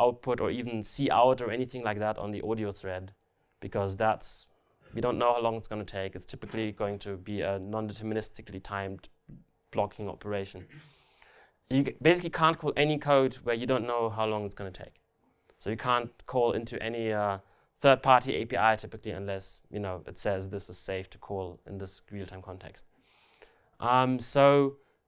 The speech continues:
what you're gonna be doing here, because obviously if you have this processing thread going on, you need to get data in and out of your, uh, of your processing, right? So what you're gonna end up doing is you're gonna have to do f-, lock-free programming, you're gonna use atomics, you're gonna use lock-free queues, lock-free structures.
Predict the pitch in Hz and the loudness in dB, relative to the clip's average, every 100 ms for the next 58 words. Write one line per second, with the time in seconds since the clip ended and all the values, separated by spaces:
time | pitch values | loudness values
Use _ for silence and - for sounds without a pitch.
0 | _ _ _ 131 180 170 170 151 151 196 | _ _ _ 8 8 8 6 4 6 10
1 | 208 160 135 131 127 117 143 139 139 123 | 10 8 2 2 2 4 2 4 4 6
2 | 131 127 120 160 156 147 123 139 127 127 | 4 2 4 6 6 2 6 6 6 4
3 | 117 110 107 104 104 123 139 - 131 - | 2 2 2 0 -2 2 2 4 2 6
4 | 127 131 123 131 120 78 123 120 - - | 6 6 2 2 2 4 4 4 -2 -6
5 | 101 95 95 _ _ _ _ _ _ _ | -6 -6 -10 _ _ _ _ _ _ _
6 | _ _ _ _ - 104 - - 110 - | _ _ _ _ -4 -2 -2 -4 -6 2
7 | 151 120 - - 87 110 95 - 113 110 | 2 2 -10 -12 -2 -2 -2 0 0 4
8 | 135 - 147 139 131 123 110 185 160 131 | 2 4 0 2 2 0 4 6 6 4
9 | 117 120 120 113 107 110 - 104 107 98 | -2 -4 -2 -2 -4 -6 -10 -8 -10 -10
10 | _ - 151 - 170 - 139 131 123 120 | _ 6 6 6 -6 2 4 4 2 0
11 | 117 120 _ _ _ _ 113 131 127 120 | -6 -8 _ _ _ _ -2 0 0 -2
12 | 107 104 147 151 151 98 127 117 113 110 | -8 0 2 4 2 0 -2 -2 -4 2
13 | 135 - 131 - 127 117 110 120 123 131 | 2 2 -10 -8 -10 -8 -2 -2 -2 -8
14 | 120 123 110 - 101 95 | -4 -4 -4 -6 -8 -8